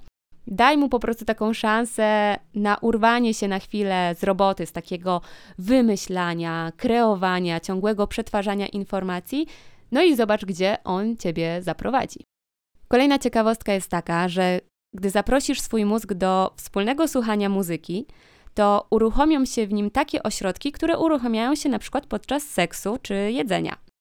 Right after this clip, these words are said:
No i to jest kolejny lifehack na to, jak poczuć się przyjemnie, kiedy na przykład otoczenie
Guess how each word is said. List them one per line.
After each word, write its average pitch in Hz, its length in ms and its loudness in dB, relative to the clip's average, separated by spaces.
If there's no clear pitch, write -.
No 247 100 4
i 302 60 4
to 311 80 4
jest 277 140 2
kolejny 302 360 4
lifehack 226 720 0
na 226 220 2
to, 175 300 0
jak 208 260 0
poczuć 233 340 -2
się 208 120 -4
przyjemnie, 190 680 -2
kiedy 294 300 0
na 262 100 2
przykład - 400 -2
otoczenie 247 840 2